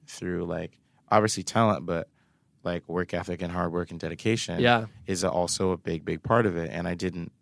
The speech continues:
Speaker 1: understand. I just thought you were just, like, you know, you were just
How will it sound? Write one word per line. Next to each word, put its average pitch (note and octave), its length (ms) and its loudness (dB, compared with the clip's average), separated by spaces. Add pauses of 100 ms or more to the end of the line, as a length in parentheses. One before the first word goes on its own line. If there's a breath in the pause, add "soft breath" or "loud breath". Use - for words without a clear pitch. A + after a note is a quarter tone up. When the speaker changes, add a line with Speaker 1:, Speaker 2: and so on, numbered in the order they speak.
(120)
Speaker 1:
understand. F#2 380 -2
I F#2+ 100 2
just F2+ 260 -4
thought F2 220 -4
you E2+ 80 -6
were E2+ 80 -4
just, E2 220 -6
like, E2 220 -8
you G#2 100 2
know, E2+ 160 -4 (600 loud breath)
you D#2+ 160 -6
were D#2+ 100 -2
just - 440 -6